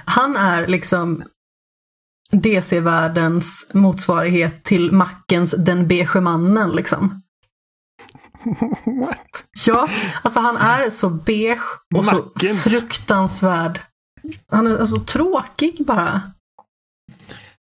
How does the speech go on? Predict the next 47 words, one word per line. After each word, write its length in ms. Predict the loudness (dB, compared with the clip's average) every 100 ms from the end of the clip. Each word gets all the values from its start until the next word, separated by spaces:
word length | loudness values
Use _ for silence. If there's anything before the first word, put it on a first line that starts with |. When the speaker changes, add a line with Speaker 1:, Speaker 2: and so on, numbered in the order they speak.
| -8
Speaker 2:
Så 60 | -2
här, 120 | 0
jag, 200 | 0 -2 -2
jag 200 | -2 0
gillar 320 | -2 -2 -2
Ben 180 | -2 -4
Affleck 300 | -4 -6 -6
som 120 | -4
skådis. 520 | -6 -4 -4 -4 -4
Jag 80 | -2
gillar 160 | -2 -2
honom 160 | -4
som 160 | -4 -4
filmskapare, 760 | -4 -4 -6 -8 -10 -8 -6
eh, 380 | -6 -8 -10 -10 -6
och 80 | 2
Speaker 1:
Jag 60 | 4
gillar 260 | 4 4
honom 140 | 2 2
inte 160 | 2
som 120 | 2
Speaker 2:
manusförfattare. 200 | 2 2 0
Speaker 1:
skådis. 300 | 0 0 0
Jag 100 | 0
tycker 160 | 0
att 80 | 0
han 120 | 2
är 40 | 2
jättedålig. 480 | 2 0 0 0 0 -2 -4 -8 -10 -12 -14 -12
Speaker 2:
Eh, 1300 | -8 -4 -2 -2 -4 -4 -6 -6 -8 -8 -8 -8 -10 -16 _ _ _ -6
har 80 | -4
du 80 | -2
sett 280 | -4 -6
typ 200 | -6 -6 -4
Gone 300 | -4 -2 -2 -2
Girl 200 | -2 -2
exempelvis? 580 | -2 -4 -2 -4 -4 -8 -14 -20 -6
Speaker 1:
Ja, 340 | 2 2 2 0
fast 240 | -2 -2
det 60 | 2
är 40 |
inte 240 | 4 4 2
han 260 | 0 0
som 160 | 2 4
gör 120 | 2
filmen 380 | 0 2 4 4
bra. 120 | 2